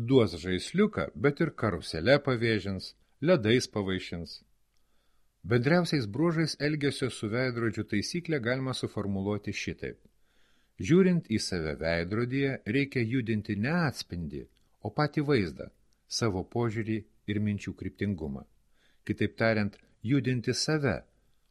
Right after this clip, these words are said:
o ne mėginti sučiupti atspindį, kaip kad daro kačiukas, žaidžiantis su savo antrininku, bet nesuprantantis, jog tai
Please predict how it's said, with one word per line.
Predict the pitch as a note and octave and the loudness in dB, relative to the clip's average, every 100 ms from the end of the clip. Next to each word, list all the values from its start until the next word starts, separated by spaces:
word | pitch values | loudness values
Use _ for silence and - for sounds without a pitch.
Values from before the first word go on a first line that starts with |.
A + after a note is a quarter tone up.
| - | -2
o | A2+ | 2
ne | A2+ | 4
mėginti | A2 A2 A2 G#2 F#2+ | 4 2 0 -2 -2
sučiupti | - - G#2 - E2+ | -4 -2 -4 -2 -2
atspindį, | F#2+ - - F2+ E2 E2 - _ | 0 -2 -6 -6 -4 -8 -10 _
kaip | G2+ - | -4 -2
kad | G2 | 0
daro | G2 E2 E2 | 0 0 -2
kačiukas, | F2 - B2+ A2 - - _ _ | -4 -6 -2 -2 -2 -10 _ _
žaidžiantis | F#2+ B2 G2+ G#2 F#2+ F#2+ - | 2 2 2 0 -2 -4 -4
su | G#2 | -4
savo | G#2 F#2 G2 | -4 -2 0
antrininku, | G#2 D#2+ D2 C2+ C#2 C2+ - - _ _ _ - | -2 -4 -6 -8 -8 -10 -14 -18 _ _ _ -4
bet | G2 A2+ | -2 2
nesuprantantis, | A2+ - G2+ A2+ A#2 A2+ A2 G#2 - | 0 -2 -4 -2 -2 -2 -2 -4 -4
jog | E2+ - | -6 -2
tai | A2 | -2